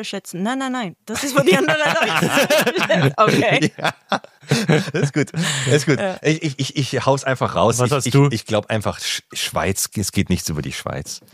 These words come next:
Speaker 2: Ich glaub einfach, da ist irgendwie, da verdienst du gutes Geld,
Speaker 1: Mhm.
Speaker 2: ähm, und es ist ein bisschen teurer, aber ich glaub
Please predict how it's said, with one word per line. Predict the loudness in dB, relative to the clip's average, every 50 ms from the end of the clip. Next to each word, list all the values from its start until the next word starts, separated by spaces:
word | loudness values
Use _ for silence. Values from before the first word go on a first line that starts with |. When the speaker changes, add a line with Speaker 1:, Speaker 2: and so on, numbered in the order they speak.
| -20 _ _ -6
Speaker 2:
Ich | -6 -4 -4
glaub | 0 0 0 0 0
einfach, | -2 -4 -4 -2 -2 -4 -4 -4 -8
da | -6 -4 -4
ist | -4 -6 -8 -8 -8 -8 -6
irgendwie, | -4 -4 -4 -4 -4 -6 -6 -6 -4
da | -4 -6 -6 -6 _ _ -20 -20 -20 _ -16 -14
verdienst | -12 -8 -6 -6 -4 -2 -4 -4 -4 -4 -6 -4
du | -2 -2 -2 -2
gutes | -4 -6 -6 -6 -8 -6 -2
Geld, | 0 0 2 0 0 -4 -8 -8
Speaker 1:
Mhm. | -4 -2
Speaker 2:
ähm, | -2 0 0 -2 -2 -4 -6 -8 -12 -20 -20 -20 -20 _ _
und | -4 -2 0 0 0 0 -2 -4 -6 -8 -8
es | -6 -4 -2
ist | -2 0 2
ein | 2
bisschen | 2 2 2 0 0
teurer, | 2 2 2 4 2 2 2 0 0 0 -2
aber | -2 0 2 2 2 4 4 4 6 6 6 4 4 2 -2 _ _ _ _ _ -6
ich | -6 -6 -4
glaub | -4 -4 -2 -2 -4 -4